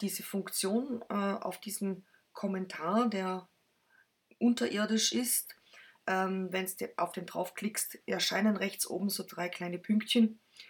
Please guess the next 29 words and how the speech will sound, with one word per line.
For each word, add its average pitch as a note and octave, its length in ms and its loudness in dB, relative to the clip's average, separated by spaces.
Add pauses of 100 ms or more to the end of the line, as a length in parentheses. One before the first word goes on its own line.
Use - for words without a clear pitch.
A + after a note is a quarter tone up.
(220)
Und F#3+ 360 -4 (120)
wenn F3+ 400 -4
man F3 120 -8
da E3+ 140 -2
drauf E3+ 400 -2
tippt - 340 -4
mit F#3+ 140 -6
dem F#3+ 120 -4
Finger, G#3+ 460 2 (720)
gibt's G#3 280 -4
ein F#3+ 80 -2
Scrolldown, G3 960 2
ähm, F#3 520 -2 (220)
Menü F#3+ 380 4
und G3+ 120 2
da G3 80 -2
steht G3 320 0
dann F#3 180 -2
irgendwo G3 560 0
unter G3 280 -2
anderem F#3+ 460 0 (440)
Meldung F#3+ 520 2
oder F3 240 -2
Kommentar F#3 800 -2 (400)
dem F#3 220 0
Administrator F3+ 840 -2
der F3 140 -2
Gruppe E3+ 380 -8
melden. E3+ 540 -2